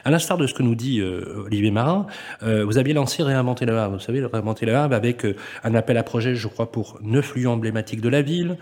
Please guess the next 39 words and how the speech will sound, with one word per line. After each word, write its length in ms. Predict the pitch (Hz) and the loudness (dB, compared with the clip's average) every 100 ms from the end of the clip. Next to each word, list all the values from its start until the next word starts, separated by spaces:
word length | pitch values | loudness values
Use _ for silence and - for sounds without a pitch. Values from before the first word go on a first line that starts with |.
| - - - - | -12 -20 -10 0
euh, 180 | 110 | 2
susciter 460 | 104 - - 131 135 | 2 2 0 2 2
des 100 | 120 | 2
partenariats 640 | 123 - 123 113 110 113 | 2 0 0 2 2 2
originaux, 560 | 107 117 - 147 156 165 | 2 2 2 2 2 2
intensifier 560 | 131 127 135 - 123 127 | 0 0 -2 -4 0 2
les 140 | 117 - - - - | 2 -2 -12 -16 -2
fonctions 340 | 120 - 120 | 0 2 2
urbaines 320 | 113 110 117 | 2 4 2
du 80 | 110 | 2
centre-ville 540 | 101 107 - 110 110 92 | 0 -2 0 0 0 0
reconstruit 580 | 101 113 127 - 180 190 - - - | -2 0 0 2 0 -2 -10 -20 -8
et 40 | 107 | 0
respecter 420 | 139 143 131 127 | 2 2 -2 0
l'identité 320 | 123 120 127 | -2 -2 0
de 40 | |
la 80 | 123 | 0
ville. 100 | 185 | 0
C'est 140 | 190 156 | 0 0
ce 60 | |
que 80 | 156 | 2
venez 180 | 147 175 | 2 4
de 60 | |
nous 100 | 143 | 4
dire. 260 | 110 101 95 - _ | 2 -2 -4 -8 _
Moi, 140 | 123 | 0
j'aimerais 220 | 185 170 196 | 2 2 -2
qu'on 120 | 147 | -4
rentre 180 | 165 139 | -4 -4
un 80 | |
peu 120 | 123 113 | -6 -6
plus 120 | 156 | -6
dans 80 | 123 | -6
le 60 | |
sujet, 260 | - 113 101 | -6 -6 -6
si 120 | - | -10
vous 60 | 90 | -14
voulez 120 | 98 | -8
bien. 240 | 104 190 | -4 -6